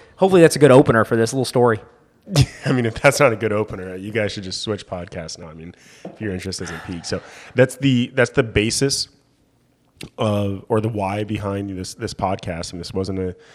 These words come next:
Speaker 2: a fan choice or
Speaker 1: No.
Speaker 2: anything like that. This was purely just a conversation that I had overheard and, and Cody and a coworker of ours had, uh, a little while ago. And luckily, by sheer happenstance, it's actually been a pretty hot topic in the news.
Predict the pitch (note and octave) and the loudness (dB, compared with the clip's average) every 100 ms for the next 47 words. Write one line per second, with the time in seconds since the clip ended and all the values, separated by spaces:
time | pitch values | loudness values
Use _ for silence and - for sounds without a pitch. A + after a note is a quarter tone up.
0 | - - _ _ _ _ G#2+ - A2+ A2 | -20 -20 _ _ _ _ -4 0 2 2
1 | G#2+ A2 A#2+ _ _ _ - A#2 A#2+ A#2+ | -2 -4 -12 _ _ _ -2 4 6 4
2 | A#2+ A#2 A2+ A2+ A2 G#2+ A2 - B2+ B2+ | 2 0 -2 0 -2 -2 -4 0 2 2
3 | A2 A2 A#2 A#2 A2 A2 A2 A#2+ A2 G#2 | 2 0 2 0 2 0 0 -2 -2 -2
4 | F2+ G2 G#2 G2+ G2+ F#2 - G2+ A2 G2 | -2 0 0 0 -2 -4 -4 -2 -2 -4
5 | F2 G2+ F#2+ G2 G2 F#2+ F2+ - G2+ F#2 | -8 -10 -8 -8 -6 -8 -8 -10 -10 -10
6 | F#2+ F#2 F#2 - G2+ F#2+ G2 G2+ - E2 | -8 -6 -6 -8 -8 -6 -8 -10 -12 -12
7 | E2 E2 F#2+ F2+ F#2 G2+ A2 A2 C3+ G#2 | -12 -10 -6 -4 -4 -4 -6 -8 -6 -8
8 | G2 - - _ - G2+ E3 - G#2+ A#2+ | -10 -18 -20 _ 0 4 4 4 2 2
9 | A2 G#2+ B2+ A#2 D3 C#3+ A#2 A#2 C3 C#3 | 2 2 2 0 0 0 0 0 -2 -6
10 | D#3 D#3 D#3 D3+ D3+ C#3+ C#3+ D3 C#3+ D#3+ | -8 -6 -4 0 2 2 2 2 4 2
11 | - C3 A2+ D3 - - | 2 0 0 0 -4 -12